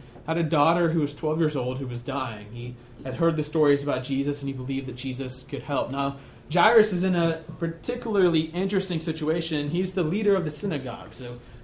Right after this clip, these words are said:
he would be equivalent to a modern-day pastor. He would have had to have had a very ambiguous relationship with Jesus. Um, if you're familiar with the gospel accounts, Jesus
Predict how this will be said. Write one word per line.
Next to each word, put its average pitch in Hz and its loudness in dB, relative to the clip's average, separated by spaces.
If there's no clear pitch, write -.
he 185 -2
would 185 4
be 175 -2
equivalent 175 -2
to 165 -2
a - 0
modern-day 156 -4
pastor. 139 -10
He 185 -2
would 208 6
have 233 4
had 214 -2
to 214 0
have 175 0
had 156 -2
a 143 -2
very 190 0
ambiguous 156 0
relationship 151 0
with 135 -4
Jesus. 139 -6
Um, 143 -2
if 143 -6
you're 175 8
familiar 180 4
with 196 6
the 208 2
gospel 151 2
accounts, 165 -2
Jesus 185 0